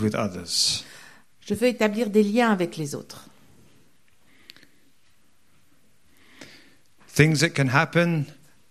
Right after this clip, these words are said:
Speaker 1: then that we, where we get stuck in, in grief
Speaker 2: Alors, quand on est complètement piégé, coincé dans, dans le deuil, il y a cer-, un certain nombre de choses qui risquent d'arriver.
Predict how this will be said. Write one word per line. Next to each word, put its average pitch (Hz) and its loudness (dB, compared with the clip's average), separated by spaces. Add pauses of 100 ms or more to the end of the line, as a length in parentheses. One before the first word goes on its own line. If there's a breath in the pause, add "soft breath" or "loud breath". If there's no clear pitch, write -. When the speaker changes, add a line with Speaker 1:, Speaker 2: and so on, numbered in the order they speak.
Speaker 1:
then 139 2
that 143 0
we, 127 2
where 123 -2
we 117 0
get 110 -2
stuck - 0
in, 113 -4 (100)
in 120 -6
grief 110 -8 (220 loud breath)
Speaker 2:
Alors, 196 2
quand 220 2
on 240 2
est 226 4
complètement 226 0
piégé, 269 0
coincé 240 -2
dans, 214 0
dans 202 -2
le 196 -2
deuil, 220 2
il 226 -4
y 214 0
a 202 0
cer-, 208 -10 (100)
un 208 -2
certain 254 -2
nombre 277 4
de 254 0
choses 285 -2
qui - -4
risquent 233 -2
d'arriver. 190 0